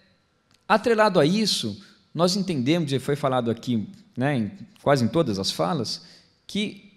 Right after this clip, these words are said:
é um direito, digamos, básico hoje, é, e que o novo marco deveria trazer, que é o direito de consulta das comunidades locais. Se é um bom negócio, tem que ser um bom negócio pra todos, né? E se é, se aquele negócio é tão bom, com certeza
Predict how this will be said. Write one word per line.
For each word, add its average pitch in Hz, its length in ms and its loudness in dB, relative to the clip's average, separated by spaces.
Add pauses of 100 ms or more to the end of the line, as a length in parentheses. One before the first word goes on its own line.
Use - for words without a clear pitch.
(100)
é 170 100 2
um 220 140 0
direito, 156 580 2
digamos, 117 480 0
básico 120 680 -2
hoje, 107 540 -2 (400)
é, 110 460 -2
e 113 120 -6
que 131 140 -4
o 127 60 2
novo 139 260 4
marco 123 340 0
deveria 113 280 -2
trazer, 160 360 -2
que 175 80 -8
é 208 40 0
o 208 40 -2
direito 196 200 -2
de 196 80 -6
consulta 180 640 -2
das 110 140 -4
comunidades 98 420 -6
locais. 90 520 -12
Se - 200 4
é 220 40 8
um 226 100 4
bom 196 180 4
negócio, 165 400 2
tem 170 100 -4
que 156 60 -6
ser 170 60 -2
um 160 60 -2
bom 156 120 -2
negócio 139 320 0
pra 135 120 -2
todos, 95 680 -6
né? 147 260 -2 (480)
E 131 100 -2
se 180 180 4
é, 170 220 4
se 139 120 -2
aquele 180 200 -2
negócio 165 280 4
é - 20 -2
tão 190 220 -2
bom, 170 240 0
com 196 160 -2
certeza 175 680 2